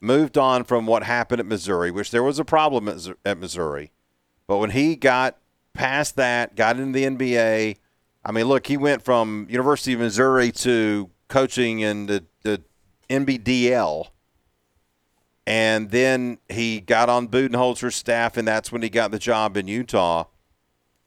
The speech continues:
Eight good years in Utah. Danny Ainge said he did not want for Quinn Snyder to leave.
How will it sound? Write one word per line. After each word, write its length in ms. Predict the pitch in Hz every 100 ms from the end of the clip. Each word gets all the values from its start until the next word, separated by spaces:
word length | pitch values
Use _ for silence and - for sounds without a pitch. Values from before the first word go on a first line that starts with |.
| _ _ _ -
Eight 220 | 123 135
good 180 | 131 123
years 300 | 123 123 107
in 100 | 117
Utah. 360 | 117 113 123 110
Danny 340 | 123 131 127
Ainge 280 | 123 127 117
said 260 | 127 120
he 80 | 117
did 160 | 107 101
not 320 | 101 113 -
want 260 | 120 120 110
for 540 | 117 113 113 107 - _ _ _ _ _ _ _ _ _ _ _ _ _ _ _ _ _
Quinn 240 | - 131
Snyder 380 | 120 131 123 117
to 80 | 107
leave. 500 | 104 110 117 120